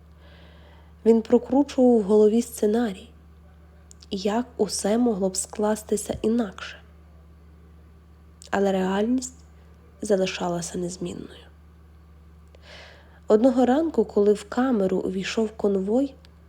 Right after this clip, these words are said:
Гаврилов відчув, як його серце прискорилося. Чи, може,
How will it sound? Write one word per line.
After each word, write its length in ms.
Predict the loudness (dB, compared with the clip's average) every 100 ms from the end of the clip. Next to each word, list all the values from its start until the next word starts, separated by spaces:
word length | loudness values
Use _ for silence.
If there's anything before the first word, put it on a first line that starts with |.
| -20 -20 -20 -20 -20 -6
Гаврилов 540 | 0 4 4 4 2
відчув, 440 | -2 -4 -2 0
як 220 | 2 0 -2
його 160 | -4
серце 460 | -4 -2 -2 -4 -8
прискорилося. 920 | -4 -6 -4 -4 -4 -4 -10 -10 -12 -16 -20 -20 -20 -20 -20 -20 -20 -20 -20 -20 -20 -20 -20 -20 -20 -12
Чи, 340 | -8 -4 -2
може, 1000 | -2 -4 -4 -4 -4 -4 -4 -6 -6 -8